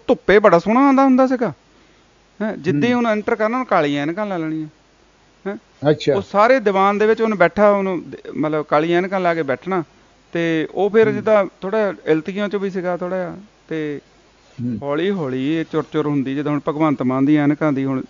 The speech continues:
Speaker 1: ਚਰਚਾ ਹੋਣ ਲੱਗ ਪਈ ਆ, ਤੇ ਉਹ
Speaker 2: ਹੂੰ।
Speaker 1: ਅਸੀਂ ਸਾਰਿਆਂ ਨੇ, ਸਾਰਿਆਂ ਨੇ ਕਹਿਣਾ ਵੀ ਇਹ ਯਾਰ ਅੰਦਰ ਤਾਂ ਹਨੇਰਾ ਹੀ ਹੁੰਦਾ, ਗੁਰੂ ਗ੍ਰੰਥ ਸਾਹਿਬ ਦੇ ਅੰ-, ਅੰਦਰ ਮਤਲਬ ਦਰਬਾਰ ਦੇ ਵਿੱਚ ਤਾਂ ਇੰਨੀ ਜ਼ਿਆਦਾ ਰੌਸ਼ਨੀ ਨਹੀਂ ਹੁੰਦੀ, ਮੱਧਮ ਜਿਹਾ ਹੁੰਦਾ ਆ, ਵੀ ਇੱਥੇ ਤਾਂ
Speaker 2: ਹੂੰ।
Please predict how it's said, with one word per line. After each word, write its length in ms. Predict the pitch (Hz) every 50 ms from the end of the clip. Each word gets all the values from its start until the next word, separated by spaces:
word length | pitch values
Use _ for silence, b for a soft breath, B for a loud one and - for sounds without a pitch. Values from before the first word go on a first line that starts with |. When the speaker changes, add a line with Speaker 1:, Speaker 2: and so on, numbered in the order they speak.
| _ _ -
Speaker 1:
ਚਰਚਾ 360 | 143 135 123 - - 143 135
ਹੋਣ 260 | 139 139 135 127 123
ਲੱਗ 120 | 123 120 107 113 -
ਪਈ 200 | - 120 117 113
ਆ, 160 | 117 123 156 180 b b b b b b b b b b _ _ -
ਤੇ 180 | 233 214 - - _ _ _ _
ਉਹ 80 | - 226
Speaker 2:
ਹੂੰ। 80 | 285
Speaker 1:
ਅਸੀਂ 320 | 262 240 208 208 214 220 220 -
ਸਾਰਿਆਂ 260 | 180 156 151 175 202
ਨੇ, 180 | 226 226 208 170 - - _ -
ਸਾਰਿਆਂ 240 | - 143 160 202 240
ਨੇ 100 | 233 180
ਕਹਿਣਾ 240 | - 117 101 117 151
ਵੀ 120 | 165 196 208
ਇਹ 460 | 220 226 226 226 226 226 220 214 208
ਯਾਰ 260 | 180 147 151 175 196 190 - _ _ -
ਅੰਦਰ 240 | 139 135 131 160 175
ਤਾਂ 160 | - - 226
ਹਨੇਰਾ 280 | 226 233 233 190 156
ਹੀ 100 | 156 180
ਹੁੰਦਾ, 240 | 202 208 196 185 196
ਗੁਰੂ 220 | 180 165 170 175 165
ਗ੍ਰੰਥ 260 | 175 175 175 170 160
ਸਾਹਿਬ 160 | 190 196 196
ਦੇ 160 | 202 214 208
ਅੰ-, 300 | - 175 175 170 160 160
ਅੰਦਰ 140 | 160 156 170
ਮਤਲਬ 320 | 160 160 156 160 151 135
ਦਰਬਾਰ 400 | 127 139 139 131 127 127 131 131
ਦੇ 100 | 135 156
ਵਿੱਚ 220 | 160 165 170 - 196
ਤਾਂ 100 | 196 190
ਇੰਨੀ 280 | 180 175 180 185 160 - - - - - -
ਜ਼ਿਆਦਾ 280 | - 135 120 120 135 147
ਰੌਸ਼ਨੀ 400 | 151 151 147 143 143 147 151 147
ਨਹੀਂ 120 | 143 143
ਹੁੰਦੀ, 300 | 131 123 113 104 135 190
ਮੱਧਮ 400 | 247 214 147 139 135 139 185 180
ਜਿਹਾ 160 | 175 170 175 165
ਹੁੰਦਾ 340 | 151 131 113 110 107 110
ਆ, 40 | 151 220 - 247 B B B B B B B B B B _
ਵੀ 80 | 226 240
ਇੱਥੇ 440 | - - - 180 - - 233 262 254
ਤਾਂ 400 | 262 262 269 262 254 254 247 226
Speaker 2:
ਹੂੰ। 100 | 233